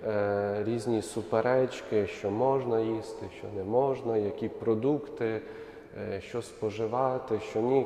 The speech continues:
Каже, це, це вас не зробить нечистими, тому що це не йде до серця людини. Це йде, Ісус так чітко говорить, зрозуміло,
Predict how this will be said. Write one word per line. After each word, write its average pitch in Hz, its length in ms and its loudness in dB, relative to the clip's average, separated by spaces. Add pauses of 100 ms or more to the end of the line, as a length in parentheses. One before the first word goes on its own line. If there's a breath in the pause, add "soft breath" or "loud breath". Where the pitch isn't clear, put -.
Каже, 123 180 0 (100)
це, 165 260 -2 (440 loud breath)
це 165 180 -2
вас 147 280 -2
не 117 180 4
зробить 123 540 0
нечистими, 101 800 -6 (240)
тому 135 180 -4
що 123 160 -6
це 143 340 -4 (440 loud breath)
не 131 280 2
йде 127 240 2
до 110 160 -2
серця 117 520 -6
людини. 92 440 -12 (540)
Це 135 220 -4
йде, 123 240 2
Ісус 151 440 -4 (680 loud breath)
так - 280 -2
чітко 180 480 0
говорить, 131 480 4
зрозуміло, 127 760 4